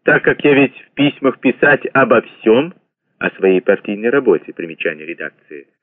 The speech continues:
не могу, а личная моя жизнь была грустной. И когда после такого долгого перерыва пришло твоё письмо с фотографией детей и с письмом Рудольфика, я страшно обрадовался.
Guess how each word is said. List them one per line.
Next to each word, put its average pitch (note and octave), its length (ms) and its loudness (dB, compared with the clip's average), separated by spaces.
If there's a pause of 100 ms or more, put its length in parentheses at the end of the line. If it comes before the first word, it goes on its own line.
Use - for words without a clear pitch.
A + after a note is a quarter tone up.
(160)
не C3+ 180 2
могу, G#3 440 0 (640)
а C3 160 2
личная E3+ 460 0
моя G#2+ 260 2
жизнь F2+ 260 -4
была E3 240 0
грустной. - 520 -16 (1040)
И B2+ 80 -2
когда C#3 300 2
после F3+ 280 2
такого D#3 400 2
долгого C3+ 460 4
перерыва B2+ 600 4
пришло A2+ 420 0
твоё A2 360 2
письмо G#2 400 -4
с - 40 -12
фотографией G2+ 680 -2
детей G2 680 0
и G2+ 100 -14
с - 40 -20
письмом B2+ 500 -2
Рудольфика, F#2 760 0 (460)
я G#2 220 2
страшно A#2 440 -2
обрадовался. D2+ 500 -6